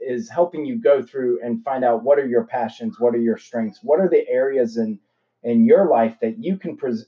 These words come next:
produce results for your clients. And once you, once you're able to have that, once you know that about yourself, then you can turn around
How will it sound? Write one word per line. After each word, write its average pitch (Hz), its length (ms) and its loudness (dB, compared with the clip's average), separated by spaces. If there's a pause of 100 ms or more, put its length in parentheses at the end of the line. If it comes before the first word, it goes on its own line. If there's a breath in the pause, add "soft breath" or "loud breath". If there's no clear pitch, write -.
(120)
produce 123 400 -6
results 113 380 0
for 113 160 -4
your 101 180 -6
clients. 170 560 0 (420)
And 147 280 -2
once 294 360 4
you, 190 320 4 (280)
once 302 280 2
you're 233 120 6
able 185 280 2
to - 120 6
have 117 400 -4
that, 127 340 -2
once 226 240 0
you 214 80 0
know 151 280 2
that 127 380 0
about 127 360 -2
yourself, 147 640 -4 (480)
then 262 320 4
you 262 160 0
can 165 200 -6
turn 165 240 -4
around 131 520 -4